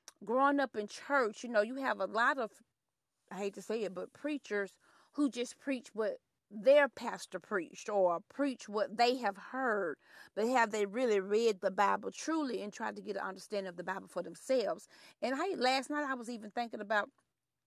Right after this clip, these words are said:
you know, and you have in families where you think that so-and-so is your grandfather's niece or nephew, but that might really be the grandfather's son or daughter.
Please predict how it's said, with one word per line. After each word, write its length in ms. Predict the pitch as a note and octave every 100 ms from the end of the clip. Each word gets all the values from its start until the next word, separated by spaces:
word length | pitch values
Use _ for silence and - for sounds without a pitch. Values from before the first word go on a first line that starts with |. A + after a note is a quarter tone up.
| _ _
you 180 | B3 F4+ A#4
know, 140 | E4
and 120 | A#3
you 120 | A#3+ F#4
have 220 | E4+ A#3
in 120 | G#3+ G#3
families 580 | - A3+ A3+ A3 A3+ - _ _ _
where 320 | - A#3 B3
you 260 | A3+ B3 D4+ -
think 400 | B3 A#3+ A#3 - -
that 240 | F#3 G#3+ -
so-and-so 960 | - C4 C#4 C4+ A3+ - G#3+ G#3 G#3 - _ _ _
is 480 | B3 A#3+ A#3 A3 G#3 F#3+ - -
your 220 | G3+ A#3+ A3+
grandfather's 880 | G#3 A#3 B3 - A#3+ G#3+ G#3 G3+ F#3+ - _ _ _ _
niece 320 | - C4+ B3
or 60 | A3+
nephew, 500 | A#3+ D4+ F4+ A#3+ A#3+
but 240 | G3+ G#3
that 220 | G3+ D#4 D#4
might 260 | B3 A#3+
really 300 | A3+ C4+ C#4
be 320 | A#3 C#4+ C#4+ - _ _ -
the 80 |
grandfather's 760 | B3 C4+ C4+ C4+ C#4+ C#4 D4 C#4+
son 320 | - C4 C4
or 60 | C4+
daughter. 500 | A#3+ D#4 F#4 -